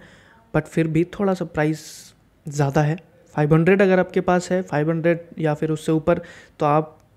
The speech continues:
अ, चेकआउट कर सकते हो। अगर आप फ़ाइव हंड्रेड से थोड़ा सा ऊपर जाते हो तो आपको Staedtler की भी छः पेंसिल का सेट देखने को मिल जाता है, जो कि again एक अच्छी डील है।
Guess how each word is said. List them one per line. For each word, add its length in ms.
अ, 140
चेकआउट 320
कर 100
सकते 340
हो। 60
अगर 180
आप 60
फ़ाइव 240
हंड्रेड 200
से 80
थोड़ा 260
सा 100
ऊपर 180
जाते 260
हो 60
तो 100
आपको 420
Staedtler 420
की 140
भी 180
छः 180
पेंसिल 320
का 120
सेट 220
देखने 280
को 60
मिल 160
जाता 240
है, 60
जो 80
कि 220
again 180
एक 120
अच्छी 220
डील 200
है। 100